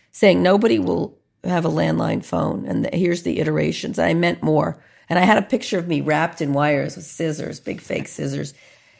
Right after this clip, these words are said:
And I got so much shit for that piece. I was like, "You're gonna have a mobile phone. It's gonna be for everything.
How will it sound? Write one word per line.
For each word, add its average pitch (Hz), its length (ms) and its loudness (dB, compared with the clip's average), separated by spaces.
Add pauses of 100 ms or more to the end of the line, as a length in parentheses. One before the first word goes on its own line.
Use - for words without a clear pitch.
(160)
And 208 140 2
I - 120 2
got - 180 0
so - 180 0
much - 140 -2
shit - 240 -4
for - 140 -6
that - 200 -4
piece. - 500 -4
I 175 60 -2
was 165 140 0
like, 190 180 -2
"You're - 140 -4
gonna 254 100 2
have 233 100 -2
a 254 60 -2
mobile 277 300 0
phone. 147 300 2
It's - 120 -4
gonna 196 140 0
be 214 140 2
for - 180 0
everything. 156 580 2